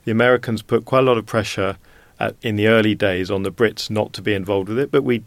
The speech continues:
we did, we signed up to it. So there, I think, you know, we can take credit for those things. I do fear that,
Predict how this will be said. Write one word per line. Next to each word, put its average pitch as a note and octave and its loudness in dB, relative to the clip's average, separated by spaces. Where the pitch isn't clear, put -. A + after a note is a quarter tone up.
we A#2 -2
did, C3 4
we G#2 2
signed G#2 -2
up A2 -4
to A2 0
it. G#2+ 0
So F#3+ 6
there, F#3+ 8
I G3 8
think, - 0
you E3+ 2
know, G#2 6
we G#2+ 2
can A#2+ 0
take A#2 0
credit G#2 0
for - -8
those E2+ -4
things. E2+ -8
I C#3+ 4
do F#3+ 2
fear A2+ 0
that, A2 0